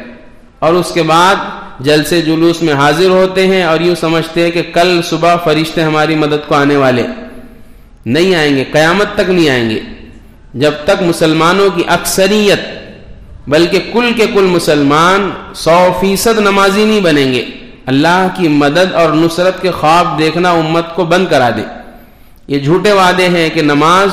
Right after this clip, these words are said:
छोड़ रही है उम्मत, और ये झूठे वादे हैं कि नमाज का एहतमाम नहीं है।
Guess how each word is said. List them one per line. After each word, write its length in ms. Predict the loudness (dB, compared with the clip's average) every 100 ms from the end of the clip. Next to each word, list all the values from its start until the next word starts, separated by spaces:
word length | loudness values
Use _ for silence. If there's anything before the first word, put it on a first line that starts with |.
| -2
छोड़ 220 | 0 2
रही 280 | 2 2 2
है 140 | 2 2
उम्मत, 400 | 2 2 0 -2 -10 -18 -8
और 160 | -2 0
ये 140 | 0
झूठे 320 | 2 2 2 2
वादे 340 | 2 2 0
हैं 180 | 0 0
कि 80 | 0
नमाज 460 | 0 2 2 2 0
का 120 | 0
एहतमाम 560 | 0 0 0 2 2 2
नहीं 240 | 2 0
है। 200 | 0 -2